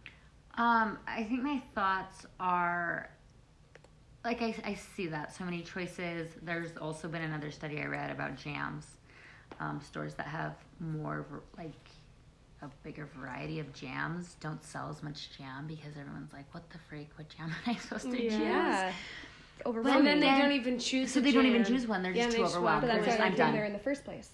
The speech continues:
Speaker 1: Yeah, take a
Speaker 3: To
Speaker 1: jam.
Speaker 3: choose a
Speaker 1: It is,
Speaker 3: jam.
Speaker 1: oh, I just can't. I'm just, it's too much. Um, but then I just, I can't seem, I hear you and I'm listening and I'm like, "Oh, this is such good stuff." Um,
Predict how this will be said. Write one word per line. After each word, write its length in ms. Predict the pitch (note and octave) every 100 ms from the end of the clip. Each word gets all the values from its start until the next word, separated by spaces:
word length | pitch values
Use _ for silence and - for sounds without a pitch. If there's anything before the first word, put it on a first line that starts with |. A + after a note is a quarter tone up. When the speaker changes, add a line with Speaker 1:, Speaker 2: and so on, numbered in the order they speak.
| -
Speaker 1:
Yeah, 260 | G#3 F#3 D3+ -
take 140 | F#3
a 20 | G#3
Speaker 3:
To 40 |
Speaker 1:
jam. 140 | F3+ D#3
Speaker 3:
choose 60 |
a 40 | -
Speaker 1:
It 80 |
is, 60 | B3
Speaker 3:
jam. 100 | G#3
Speaker 1:
oh, 120 | F3+ E3
I 100 | D#3
just 200 | - -
can't. 220 | D3+ C#3+ - - -
I'm 80 | E3+
just, 300 | E3 D#3 -
it's 240 | E3+ D#3 -
too 100 | D#3+
much. 260 | D3 - - - - - - - - - - - -
Um, 640 | A#3+ A#3 A3 G3+ F#3 - - - - - - - - - F3+ -
but 220 | B3 -
then 260 | B3 B3+ -
I 180 | F#3+ G3
just, 280 | G#3 G3+ -
I 100 | F3+
can't 520 | F3 - A3+ A#3 -
seem, 260 | - G#3 G#3
I 120 | F3 F3
hear 240 | E3 G#3
you 520 | G3+ F3+ E3 D#3+ D#3 - -
and 120 | D#3
I'm 120 | D3+
listening 680 | D#3+ D#3 D#3+ D3 D3 D3+ D3+
and 80 | D#3
I'm 100 | D3+
like, 140 | D3+ -
"Oh, 160 | F3 E3+
this 140 | D#3+ -
is 80 | -
such 280 | D#3+ D#3
good 160 | - D#3
stuff." 500 | - - F3+ E3 D#3 - - - - - - - - -
Um, 400 | E3 D3+ D3